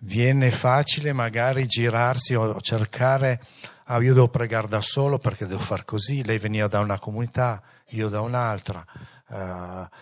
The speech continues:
abbiamo cercato di vivere in comunità certe cose e poi insieme abbiamo provato anche a fare una preghiera di coppia. Allora mettersi lì nel nostro angolo in casa,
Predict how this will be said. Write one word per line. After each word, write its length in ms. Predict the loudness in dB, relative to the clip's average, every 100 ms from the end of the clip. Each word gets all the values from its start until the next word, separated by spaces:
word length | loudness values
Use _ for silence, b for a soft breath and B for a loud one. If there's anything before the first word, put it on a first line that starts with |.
| B B B B B B -12
abbiamo 300 | -6 -4 -2
cercato 400 | -4 -2 -4 -4
di 140 | -4
vivere 460 | -4 -2 0 2 2
in 60 | 0
comunità 440 | -2 -2 0 0
certe 400 | 2 0 -2 -6
cose 600 | -2 2 2 2 0 -2 b b b _ _
e 220 | -8 -6
poi 380 | -4 0 0 0 -4
insieme 1080 | 0 2 4 2 2 -2 -2 0 -2 -4 -10
abbiamo 320 | -12 -8 -6 -4
provato 340 | -2 -2 0
anche 220 | -2 -2
a 40 | -2
fare 200 | -2 -2
una 180 | -4
preghiera 520 | -4 -4 -4 -4 -4 -4
di 120 | -6
coppia. 560 | -4 -4 -4 -8 -10 -12 _ _ _ _ _ b b _
Allora 200 | -6 -4
mettersi 580 | -4 -4 -2 0 0 0
lì 320 | -2 0 0
nel 160 | 0 -2
nostro 340 | -4 -4 -4
angolo 400 | -2 0 0 -2
in 120 | -2
casa, 640 | -4 -6 -4 -6 -6 -8